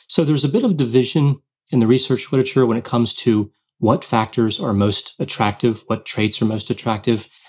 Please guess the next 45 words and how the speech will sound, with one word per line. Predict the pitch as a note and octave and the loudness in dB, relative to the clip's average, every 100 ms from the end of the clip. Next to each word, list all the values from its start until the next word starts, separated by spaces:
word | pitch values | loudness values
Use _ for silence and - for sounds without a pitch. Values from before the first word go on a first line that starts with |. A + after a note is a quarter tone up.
| - | 0
I | F3 | 0
think | D3 A#3 G#3+ | 4 2 4
the | |
different | D#3 - D3 | 0 2 0
findings | - C#3 C#3 D3 C#3+ | 2 2 4 4 2
have | A#2+ | 0
a | A#2 | 2
lot | B2 - | 0 -2
to | |
do | G#2+ A#2 | 0 2
with | A2 G2+ | 2 0
how | - A#2 A2+ | -4 0 2
the | A#2+ | 2
information | A2 - A2 G#2 - | 0 0 0 0 0
is | G2 - | -2 -2
gathered, | F#2+ F#2 G#2 A2+ - _ | -2 -2 0 0 -2 _
the | G#2+ | -2
actual | G#2 - A#2+ G2 | -2 -2 -2 0
research | G2+ - G#2+ - | 0 0 -4 -4
methodology. | G2+ G2 F#2 F#2+ G#2+ - A2+ - - - _ | -6 -4 -2 -2 -2 0 -2 -2 -20 -20 _
Usually | F3 F#3+ F3 F#3 D#3 | 4 6 6 4 4
when | D#3+ | 0
a | B2+ | 0
researcher | C3+ C3 C#3+ - | 0 0 -2 0
is | A#2+ | -2
trying | - B2 | -2 -6
to | A2 | -2
figure | B2 A#2 | 0 2
out | A2+ - _ _ _ _ | 0 -4 _ _ _ _
what | C3 B2+ | 2 2
factors | - B2+ - A2+ - | 0 -4 0 -2 0
are | |
important | G#2 F#2+ B2 A#2+ | -2 2 0 2
in | G2 | -2
attraction, | - B2 - - G2+ F#2 _ _ _ - | 0 -2 -2 -2 -6 -6 _ _ _ 0
they're | C3+ | 2
gonna | C#3+ | 4
give | C3 E3+ | 4 2
a | E3 | 0
participant | D3 - C#3+ - A#2 - F#2 F#2+ - _ _ _ - | -6 -4 -2 -2 -4 -4 -6 -6 -16 _ _ _ -2
a | C3+ A2 | 0 2
set | - D3+ A3 | 2 0 2
number | C#3 A#2+ | 2 2
of | G2+ | 0
factors | - A#2+ G#2+ - - - - | 0 -2 -2 -10 -10 -10 -12